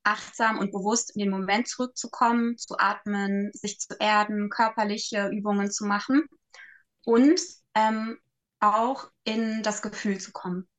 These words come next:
Also eben auch ein bisschen weg von dieser gedanklichen, kognitiven Ebene und mehr in sich selber anzukommen, in seinen Gefühlen, in seinen Emotionen, in dem, wo man eigentlich genau weiß, was stimmt,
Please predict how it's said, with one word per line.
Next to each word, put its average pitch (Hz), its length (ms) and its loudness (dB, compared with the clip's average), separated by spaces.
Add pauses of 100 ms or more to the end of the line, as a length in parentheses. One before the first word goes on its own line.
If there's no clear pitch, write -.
(280)
Also 202 340 0
eben 208 320 -4
auch 190 140 0
ein 208 60 -4
bisschen 202 320 -4
weg 220 240 2
von 202 140 -2
dieser 196 200 0
gedanklichen, 196 760 -2
kognitiven 202 680 -2
Ebene 196 440 -2 (520)
und 208 160 2
mehr 202 300 2
in 214 140 0
sich 208 280 -6
selber 208 360 2
anzukommen, 180 920 -4
in 196 140 2
seinen 196 300 2
Gefühlen, 202 580 -4
in 196 180 -4
seinen 190 220 2
Emotionen, 196 840 -2
in 196 160 -2
dem, 202 280 2 (840)
wo 226 80 2
man 208 140 4
eigentlich 226 420 0
genau 208 220 2
weiß, 254 420 2
was 180 240 -2
stimmt, 180 400 -6